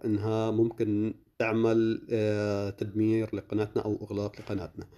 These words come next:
طبعًا قبل المتابعة بتمنى منكم أول شي إنه تدعموا قناتي هاي لحتى توصل إلى المليون مشترك. نعم، أنا هدفي هلأ هو الوصول بهاي القناة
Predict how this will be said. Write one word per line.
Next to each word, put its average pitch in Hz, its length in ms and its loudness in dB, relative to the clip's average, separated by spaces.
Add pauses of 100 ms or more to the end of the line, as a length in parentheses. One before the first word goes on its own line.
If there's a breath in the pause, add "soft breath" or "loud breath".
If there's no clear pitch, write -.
(300 loud breath)
طبعًا 107 140 0
قبل 135 300 2
المتابعة 107 840 -4
بتمنى 113 480 -2
منكم 110 520 -2
أول 98 260 0
شي 104 520 0
إنه 104 220 -4
تدعموا 104 580 -6
قناتي 104 460 -6
هاي 110 300 -6
لحتى - 420 -14
توصل 113 500 -6 (180)
إلى 107 200 -2
المليون 101 440 -4
مشترك. 92 400 -8 (640 soft breath)
نعم، 113 400 -4
أنا 107 260 -2
هدفي 104 280 -4
هلأ 104 320 -4 (160)
هو 101 220 -4
الوصول 101 580 -6
بهاي 117 240 2
القناة 113 500 0